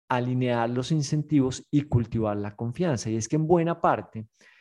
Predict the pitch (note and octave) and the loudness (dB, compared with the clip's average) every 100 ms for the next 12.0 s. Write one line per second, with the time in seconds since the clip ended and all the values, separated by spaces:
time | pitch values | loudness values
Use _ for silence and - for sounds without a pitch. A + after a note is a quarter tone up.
0 | _ A#2 B2 - A2+ - B2 C3+ D3+ D#3 | _ 0 2 2 -2 0 2 4 2 2
1 | C3+ A2+ G#2+ B2 - D#3 B2 A2+ G#2+ G#2+ | 2 2 0 -2 -4 -2 0 0 0 0
2 | A2 A2 A2+ G#2 A2 G2+ D3 C#3+ C#3 D#3 | -2 -2 -4 -2 -4 0 4 6 4 0
3 | B2+ G#2 A2 C#3+ C3 B2 - - A2 G#2 | 0 0 0 -2 -2 -2 -6 -6 -4 -2
4 | - C3+ B2+ C3 C3 A#2+ G2+ G#2 G2 A#2 | 2 2 2 2 0 0 -4 -4 -4 -6
5 | - - B2+ G#2 F#2+ F#2 G2 - C3 A2+ | -8 -4 -2 -2 -4 -8 -14 -12 -6 -6
6 | - A2+ A#2 G#2 G#2+ - G#2+ F#2 - G#2 | -2 4 6 6 4 -2 -8 -8 -6 -4
7 | G2 A2 A#2 B2 - G#2+ F2 F2 - - | 0 2 2 0 -4 -6 -6 -12 -18 -20
8 | - _ _ _ _ C3 B2+ - _ _ | -20 _ _ _ _ 2 2 0 _ _
9 | _ _ _ _ _ _ E3 D#3+ D#3+ F3 | _ _ _ _ _ _ 4 6 4 2
10 | F#3 F#3+ G3 G3 F#3 F#3+ F#3+ G3 F#3 F#3 | 2 2 2 -2 -2 -4 -4 -2 -2 -2
11 | F3+ F3 F3+ F3+ F#3+ - C3+ A#2 A2 | -2 -2 -2 -2 -6 -2 -2 0 -2